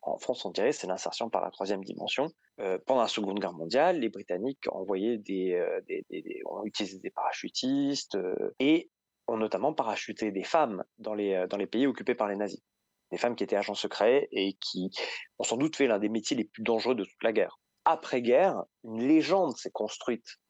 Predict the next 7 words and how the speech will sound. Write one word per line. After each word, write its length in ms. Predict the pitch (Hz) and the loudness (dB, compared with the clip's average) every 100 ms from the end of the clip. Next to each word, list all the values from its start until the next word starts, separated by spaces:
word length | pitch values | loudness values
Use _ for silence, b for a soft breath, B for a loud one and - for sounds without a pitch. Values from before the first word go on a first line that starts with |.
| _ - B B B - - | _ -16 B B B -18 -6
autour 340 | 113 - 113 | -4 2 2
des 220 | 107 98 | 2 0
unités 400 | 104 104 101 104 | 0 -2 -2 -2
parachutistes 760 | 101 101 101 - 110 - - 98 | -2 -2 -2 -4 -6 -6 -4 -4
britanniques 580 | 92 - 90 151 220 - | -4 -2 0 0 -2 -2
et 140 | 127 | 0
l'accès, 500 | 117 151 156 - - | 4 2 2 -4 -2